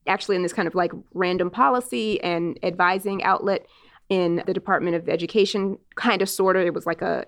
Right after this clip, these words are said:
we had Department of Education I Ds and email addresses, but we really mostly interacted with Congress and providing advice about student financial aid and affordability. And then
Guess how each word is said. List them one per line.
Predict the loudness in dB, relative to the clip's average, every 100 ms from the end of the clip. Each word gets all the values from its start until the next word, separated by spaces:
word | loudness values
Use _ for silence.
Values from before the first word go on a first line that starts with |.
| -12 _ _
we | -2
had | 2 0
Department | 0 -2 -2
of | -2
Education | -4 -4 -8 -6 -4
I | -2
Ds | -2 -2 -2
and | -4 -8 -10 -20 -4
email | 0 2
addresses, | 0 0 -2 -4 -4
but | -4
we | -2
really | -2 0 2 0 -2 _ _ -6
mostly | -4 -2 -2
interacted | -2 0 0 0 -2
with | -4 -6
Congress | 2 2 4 0 -2 -4
and | -4
providing | 0 0 0 -2
advice | -2 -2 -2 -8 -8
about | -2 2 2 0
student | -2 -2 -2 -2
financial | -2 -2 -2 0
aid | 2 2 2 -4
and | -6
affordability. | -2 0 2 4 4 4 0 -4 _ _
And | 2 4
then | 4 2